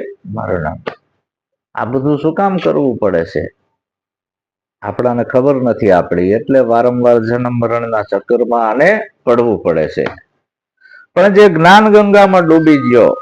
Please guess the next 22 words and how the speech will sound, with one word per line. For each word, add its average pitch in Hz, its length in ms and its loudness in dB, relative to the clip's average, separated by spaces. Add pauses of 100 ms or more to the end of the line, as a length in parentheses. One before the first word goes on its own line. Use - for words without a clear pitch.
(420)
જ્ઞાન 120 380 0
એટલે 185 320 2
કયું? 220 360 8
પુસ્તકનું 185 680 0
નહીં, 185 360 4 (340)
નિજ 170 200 2
જ્ઞાન. 117 400 2 (260)
પ્રથમ 165 400 2
નમો 151 260 2 (100)
ગુરુદેવને, 147 760 6 (220)
જેને 139 260 2
આપ્યું 131 520 2
નિજ 135 140 -2 (120)
જ્ઞાન. 135 360 2 (160)
જ્ઞાનથી 135 640 0
આ 123 80 6
ગોવિંદને 131 580 0 (160)
ઓળખ્યા, 131 500 4
મારું 120 240 0
ટેડ્યું 117 480 0
દેહ 110 140 2 (140)
તણું 123 280 -2